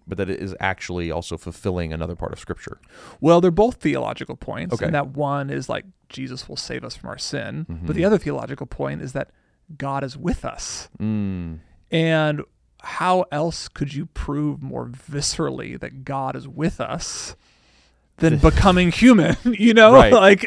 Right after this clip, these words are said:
Speaker 2: <laughs>
Speaker 1: Yeah. Yeah, through, like, what are very close to the normal biological means of becoming
Speaker 2: Yeah.
Speaker 1: a human, being born, being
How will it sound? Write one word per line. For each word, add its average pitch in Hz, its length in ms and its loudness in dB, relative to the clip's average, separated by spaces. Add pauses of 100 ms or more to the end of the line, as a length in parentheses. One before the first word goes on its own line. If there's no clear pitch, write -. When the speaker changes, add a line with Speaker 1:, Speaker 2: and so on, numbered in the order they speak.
Speaker 2:
<laughs> - 80 -6
Speaker 1:
Yeah. 92 380 4 (540)
Yeah, 95 160 0
through, 117 560 -2
like, 95 280 -4 (300)
what 104 300 -2
are 92 380 -2
very 151 300 -2
close 160 320 -2
to 110 160 -6
the 101 80 -4
normal 110 260 -2
biological 104 540 0
means 101 320 -6
of 80 100 -12
becoming 90 540 -6 (280)
Speaker 2:
Yeah. 214 380 -2
Speaker 1:
a 123 40 -4
human, 82 360 -6 (380)
being 95 180 -4
born, 98 600 -4 (180)
being 104 220 -8